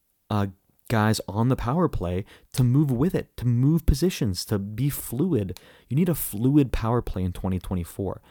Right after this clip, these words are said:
Look at the teams that are su-, are succeeding the best at that right now. The teams that have, have the b-, most speed are the ones that are getting the most power play, uh, goals. Edmonton, Colorado, those teams are willing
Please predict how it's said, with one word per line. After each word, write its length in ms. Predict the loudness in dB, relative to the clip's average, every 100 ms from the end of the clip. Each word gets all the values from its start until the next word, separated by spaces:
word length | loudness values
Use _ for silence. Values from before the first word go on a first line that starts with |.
| -20 _ -8
Look 140 | -4
at 60 | -4
the 60 | -2
teams 300 | 0 0 0
that 100 | -2
are 60 |
su-, 240 | -2 -6 -4
are 140 | -4
succeeding 560 | -4 -6 -8 -4 -2 -2
the 80 | -2
best 400 | -2 -2 -2 -4
at 120 | -8
that 200 | -8 -6
right 180 | -8 -6
now. 260 | -6 -8 -12 -18 -16
The 80 |
teams 260 | -4 -2 -2
that 100 | -2
have, 200 | -4 -6 -8
have 280 | -6 -4 -4
the 80 |
b-, 160 | -4 -4 -2
most 320 | 0 0 0
speed 500 | -4 -4 -2 -4 -8 -12 -20 -4
are 80 | -2
the 60 |
ones 220 | 0 0 0
that 120 | -2
are 40 |
getting 380 | -2 -2 0 2
the 80 | 0
most 320 | 0 -2 -4
power 360 | -8 -4 -2 -2
play, 420 | -2 -2 -2 -2
uh, 240 | -2 -4
goals. 460 | -4 -4 -4 -8 -20 _ _ _ _ _ _
Edmonton, 480 | 0 2 2 0 -8 -18 -8
Colorado, 720 | -4 0 0 2 0 -2 -8 _ _ _ _ _ _ _ _ -6
those 260 | 2 2 2
teams 400 | 0 0 0 -2 -10 -20 _ -4
are 120 | -2
willing 560 | 0 2 4 2 0